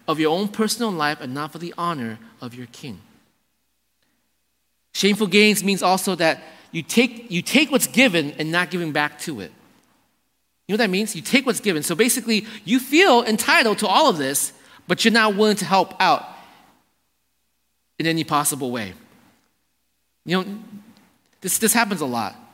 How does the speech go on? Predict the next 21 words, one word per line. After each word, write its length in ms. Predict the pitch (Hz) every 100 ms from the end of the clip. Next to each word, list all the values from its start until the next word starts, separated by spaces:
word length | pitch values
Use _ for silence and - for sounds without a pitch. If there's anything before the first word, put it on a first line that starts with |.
| _
right? 280 | 120 135 147 - _ _ -
You 80 | 156
feel 180 | 262 269
entitled 460 | 208 208 208 190
to 100 | -
it. 20 | 156
It's 60 |
like, 100 | 131
it's, 180 | 139 -
it's, 300 | 143 - - - - - - _ _ -
let 100 | -
me 80 | 170
tell 140 | 208 240
you 80 |
something. 260 | 208 156 127
Someone 260 | 143 190 190
has 160 | 185 170
to 60 |
pay 180 | 160 147
for 200 | - 104
it, 120 | 117